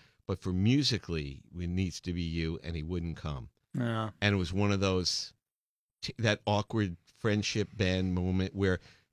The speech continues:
Speaker 1: it, I, I understand both people's point of view
Speaker 2: Mm-hmm.
Speaker 1: exactly, but that's one of those moments where you think, "I wish John Lennon had seen,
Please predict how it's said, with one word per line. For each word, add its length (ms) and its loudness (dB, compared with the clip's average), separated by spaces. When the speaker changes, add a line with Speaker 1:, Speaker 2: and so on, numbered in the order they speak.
Speaker 1:
it, 140 -8
I, 260 4
I 200 4
understand 580 2
both 260 2
people's 380 -4
point 280 0
of 100 -2
view 360 0
Speaker 2:
Mm-hmm. 240 8
Speaker 1:
exactly, 580 2
but 300 0
that's 220 -4
one 200 2
of 60 4
those 220 0
moments 400 2
where 120 -4
you 120 -4
think, 460 -2
"I 80 2
wish 500 2
John 380 2
Lennon 320 2
had 200 -6
seen, 460 0